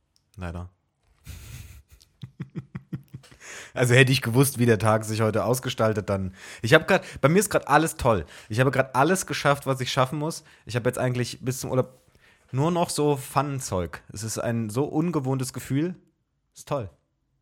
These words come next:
Ich habe gestern Abend, äh, äh, den, den Film Systemsprenger gesehen.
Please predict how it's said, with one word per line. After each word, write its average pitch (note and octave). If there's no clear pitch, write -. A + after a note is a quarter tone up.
Ich -
habe A#2
gestern C#3+
Abend, C#3
äh, A#2+
äh, A2
den, A2+
den A2+
Film C#3
Systemsprenger A2
gesehen. G2+